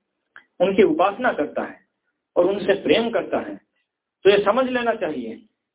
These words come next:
कि उसने सभी प्रकार के तप तथा आत्म साक्षात्कार की विधियों को पूरा कर लिया है।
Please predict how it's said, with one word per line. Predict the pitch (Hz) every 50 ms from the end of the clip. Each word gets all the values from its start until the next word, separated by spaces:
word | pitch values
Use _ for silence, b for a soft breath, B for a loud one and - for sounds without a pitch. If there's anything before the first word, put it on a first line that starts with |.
| _ -
कि | -
उसने | - 175 - - 202 180
सभी | - 160 170 180 240 254 254
प्रकार | 226 202 202 202 190 190
के | - - 156 156
तप | - 214 220 220 - - - -
तथा | 143 139 147 147
आत्म | 147 160 170 170 - 190 170
साक्षात्कार | 170 165 160 156 156 - 156 151 151 - 147 143
की | 139 - 135
विधियों | 127 127 123 117 120 127 123 117
को | - 175 202 196 -
पूरा | - 123 120 117 131 156
कर | 156 139 123
लिया | 101 98 98 98 95
है। | - - _ _